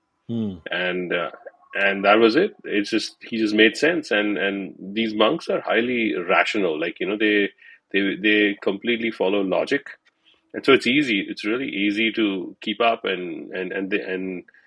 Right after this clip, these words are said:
Speaker 2: and they're also inspiring. It's like, logic is not dry. It can be made dry, but <laughs> this, these monks, uh, the ones I have been associated with, they had a sense of humor, they had inspiration. So that message stuck. It was so simple, it was so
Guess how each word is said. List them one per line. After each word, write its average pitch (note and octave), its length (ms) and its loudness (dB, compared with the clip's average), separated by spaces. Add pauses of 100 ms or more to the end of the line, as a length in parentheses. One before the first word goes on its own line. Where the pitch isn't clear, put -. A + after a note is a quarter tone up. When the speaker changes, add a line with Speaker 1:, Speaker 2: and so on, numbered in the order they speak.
(260)
Speaker 2:
and G2 360 -4
they're B2 140 4
also C3+ 240 8
inspiring. A2+ 600 4
It's - 120 -14
like, F2+ 100 -14
logic G2+ 320 -4
is F#2+ 120 -10
not G2 200 -6
dry. F#2 460 -4 (420)
It - 260 -12
can B2 200 0
be G#2+ 120 0
made A#2+ 220 0
dry, F#2+ 340 -2
but G2 140 -2 (300)
<laughs> A2+ 200 -8
this, A2+ 220 -2 (420)
these A2 280 -4
monks, G#2+ 420 -2
uh, F2+ 420 0
the G2+ 220 -6
ones G#2+ 220 2
I G2 80 4
have G#2 120 -4
been G2 140 -4
associated G2+ 680 -2
with, F2 200 -4 (520)
they G#2 80 -2
had A#2 180 0
a G#2 100 2
sense G2+ 300 0
of G#2+ 100 -2
humor, G#2 500 0
they F#2 120 -2
had F#2+ 160 -2
inspiration. F2+ 800 -4 (420)
So A2+ 520 0
that D3+ 220 -2
message D#3 340 0
stuck. - 320 2
It G2+ 100 -4
was A2 140 -4
so C3 120 0
simple, A2 600 -4
it F#2+ 80 -10
was G2 120 -4
so G#2 240 -4